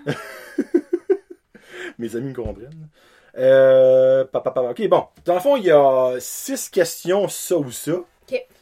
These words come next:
Speaker 2: Puis après ça, quatre questions à développer. Puis
Speaker 1: Oui.
Speaker 2: des fois, je n'ajoute, là, quand que ça va.
Speaker 1: Hey, je suis donc excitée. J'adore les quiz. Wow.
Speaker 2: Ouh.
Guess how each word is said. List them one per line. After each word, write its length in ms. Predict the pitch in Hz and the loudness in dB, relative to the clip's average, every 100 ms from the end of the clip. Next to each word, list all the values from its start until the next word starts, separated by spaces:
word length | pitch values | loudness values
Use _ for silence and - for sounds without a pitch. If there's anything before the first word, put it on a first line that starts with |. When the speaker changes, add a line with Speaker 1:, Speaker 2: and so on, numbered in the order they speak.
| _ - | _ -4
Speaker 2:
Puis 100 | 190 | -4
après 120 | - | -2
ça, 120 | 165 - _ | -6 -6 _
quatre 180 | 175 - | -6 -6
questions 260 | 127 - | -8 -6
à 60 | 131 | -4
développer. 460 | 120 117 104 139 156 | -4 -4 -8 -8 -16
Puis 120 | 110 | -10
Speaker 1:
Oui. 100 | 123 | -6
Speaker 2:
des 60 | - | -2
fois, 200 | 196 165 | 0 0
je 80 | |
n'ajoute, 500 | 139 127 101 139 147 | 0 -4 -2 -6 -4
là, 80 | 160 | -6
quand 160 | 151 117 | -6 -10
que 160 | 113 | -10
ça 140 | 95 - | -12 -14
va. 140 | 92 98 _ _ _ - | -18 -20 _ _ _ -8
Speaker 1:
Hey, 120 | 269 | -8
je 60 | - | -8
suis 100 | - | -12
donc 120 | 226 508 | -6 -6
excitée. 440 | 494 - 359 392 | -6 -8 -2 -2
J'adore 560 | 233 208 196 170 247 311 | -2 -8 -8 -6 -2 -2
les 100 | 269 | -4
quiz. 380 | - 269 240 196 _ _ | -10 -6 -6 -8 _ _
Wow. 120 | 220 247 | -4 -2
Speaker 2:
Ouh. 120 | 381 | -2